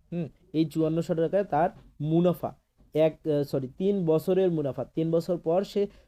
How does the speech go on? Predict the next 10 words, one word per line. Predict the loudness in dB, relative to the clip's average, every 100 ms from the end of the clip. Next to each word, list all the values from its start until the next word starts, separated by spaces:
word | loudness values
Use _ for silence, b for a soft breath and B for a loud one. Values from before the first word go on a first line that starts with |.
| _
চুয়ান্ন, | 0 2 2 0 -2 -6 -10 _
চুয়ান্নশো | -2 0 0 -2 0
টাকা | 0 0 -2 -2
এক্সট্রা | -2 -6 -4 0 0
পাবে। | 0 -4 -8
এটা | -4 -4
হচ্ছে | -4 -8
তার | -6 -4 -4 -6
ব্যাংক | -6 -6
থেকে | -12 -10